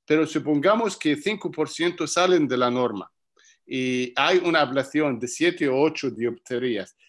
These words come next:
que esto nunca lo puedes medir con la, eh, o nunca lo puedes averiguar con la inteligencia artificial. Entonces, si haces esto quitando las cincuenta mil, como hace, como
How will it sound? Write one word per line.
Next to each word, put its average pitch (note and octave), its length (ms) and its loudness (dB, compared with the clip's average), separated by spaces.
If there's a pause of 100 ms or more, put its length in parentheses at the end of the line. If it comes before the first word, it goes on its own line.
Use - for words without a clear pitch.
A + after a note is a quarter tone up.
(140)
que C#3 180 2
esto D#3+ 260 -2
nunca C#3+ 760 -2
lo A#2+ 160 0
puedes C3+ 360 0
medir B2+ 440 0
con A#2 200 -8
la, A2+ 260 -4
eh, A#2 580 -16
o B2 180 -12 (120)
nunca D3+ 280 -4
lo B2+ 80 -6
puedes D#3+ 260 -4
averiguar C3+ 560 0 (240)
con C3 200 -6
la B2 60 0
inteligencia B2+ 640 -6
artificial. B2+ 680 -4 (220)
Entonces, C3 540 -4
si B2 80 -2
haces E3+ 520 -2 (140)
esto D3+ 300 -4
quitando D#3 480 -2
las B2 240 0
cincuenta C#3+ 580 -2
mil, C#3 220 2
como - 760 -2
hace, D#3 160 -20 (160)
como A#2+ 160 -20